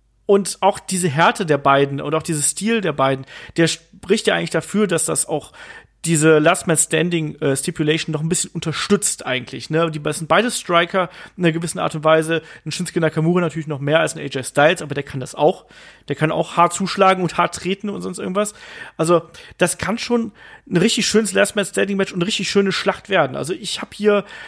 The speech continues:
sehr, sehr große Hoffnungen in das Match und hoffe, dass die beiden das auch, äh, ja, irgendwie halten können. Ich, es ist, es ist, du hast es grad schon angesprochen, es ist total absurd, dass wir an so einem Match überhaupt zweifeln, weil das zwei echte Könner sind und zwei der absoluten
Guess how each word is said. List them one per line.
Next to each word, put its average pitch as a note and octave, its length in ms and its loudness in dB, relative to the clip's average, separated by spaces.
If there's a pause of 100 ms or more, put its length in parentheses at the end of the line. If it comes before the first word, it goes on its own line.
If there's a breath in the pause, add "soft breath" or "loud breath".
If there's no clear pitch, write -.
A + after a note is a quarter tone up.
(180 loud breath)
sehr, F3+ 200 4
sehr G#3+ 120 4
große F3+ 380 -4
Hoffnungen C#3+ 440 -6
in D3+ 100 -10
das C#3 180 -6
Match D#3 240 -2 (300 loud breath)
und - 160 -12
hoffe, D#3+ 180 -4
dass F3+ 240 -2
die F3 120 -10
beiden E3 240 4
das - 180 -6
auch, E3 260 -4
äh, D3+ 260 -2 (640 loud breath)
ja, C#3 360 4
irgendwie F#3+ 240 2
halten G3 300 -2
können. - 340 -12
Ich, - 240 -12 (520)
es F#3+ 120 2
ist, A#3+ 140 0
es G#3+ 140 0
ist, A#3 320 -2
du F3 80 -2
hast G#3 120 2
es G#3 80 -8
grad A3+ 100 -4
schon - 120 -6
angesprochen, F#3 300 -6
es F3 120 -2
ist - 120 -6
total - 220 -2
absurd, F3 400 0
dass D#3+ 160 -2
wir G3+ 220 -2
an D#3+ 100 -4
so D#3+ 80 -4
einem F3+ 100 -2
Match F3 140 -4
überhaupt - 240 -4
zweifeln, F3 540 -2
weil C#3+ 80 4
das D3 160 2
zwei D#3+ 180 2
echte - 240 -8
Könner B3+ 320 0
sind B2 240 -8
und - 140 -10
zwei D#3+ 180 4
der D#3+ 160 -2
absoluten G3 480 -6